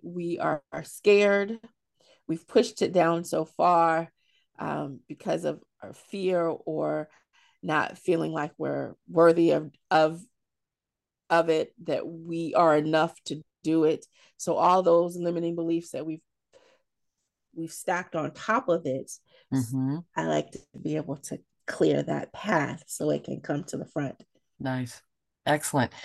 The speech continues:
Speaker 2: So how would you say that you're living your best life, or like I like to say, your best dash?
Speaker 1: I love that dash thing. Uh, I think I'm living my best dash by going for it.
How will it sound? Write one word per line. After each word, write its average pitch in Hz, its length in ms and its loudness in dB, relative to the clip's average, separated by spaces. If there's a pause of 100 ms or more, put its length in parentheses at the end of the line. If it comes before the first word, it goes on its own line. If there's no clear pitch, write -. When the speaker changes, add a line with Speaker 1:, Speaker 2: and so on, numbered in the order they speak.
(280)
Speaker 2:
So 226 160 8
how 226 240 10
would 233 160 4
you 220 80 4
say 208 240 6
that 190 160 2
you're 165 160 4
living 170 400 2
your 143 140 4
best 151 340 2
life, 139 320 2
or 135 240 0
like 143 200 0
I 139 80 6
like 131 200 2
to 135 60 -10
say, 131 240 -4
your 127 200 -2
best 123 360 -4
dash? - 520 -4 (460)
Speaker 1:
I 175 120 -2
love 147 260 2
that 120 200 4
dash 139 360 0
thing. 139 320 -4 (480)
Uh, 180 580 6
I 220 120 2
think 294 280 -2
I'm 370 160 0
living 302 260 2
my 247 140 -2
best 185 500 -8
dash 160 640 -4 (360)
by 175 140 4
going 160 360 4
for 95 360 -10
it. - 120 -16